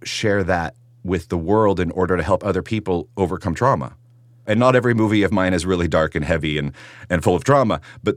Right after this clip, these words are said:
for instance, I was in a, a terribly emotionally abusive relationship for twelve years.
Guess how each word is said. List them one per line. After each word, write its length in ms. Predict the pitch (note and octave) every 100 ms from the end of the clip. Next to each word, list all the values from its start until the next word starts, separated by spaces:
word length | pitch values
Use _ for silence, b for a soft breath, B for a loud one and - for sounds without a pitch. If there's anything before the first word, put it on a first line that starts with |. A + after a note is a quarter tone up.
| A2 -
for 120 | B2+
instance, 360 | A#2+ - A2+ -
I 160 | G2+
was 200 | A2 G#2
in 280 | G2 F#2 F#2 -
a, 120 | F2 -
a 80 | F2
terribly 680 | - G2 G2 F2 F2+ E2+ E2+
emotionally 420 | F2 F2 - E2
abusive 460 | D2 D#2 E2+ C#2+
relationship 540 | D#2 D2+ C#2+ D2 D2+ C2+
for 80 | D2
twelve 240 | D2+ C2
years. 280 | A#1+ A1+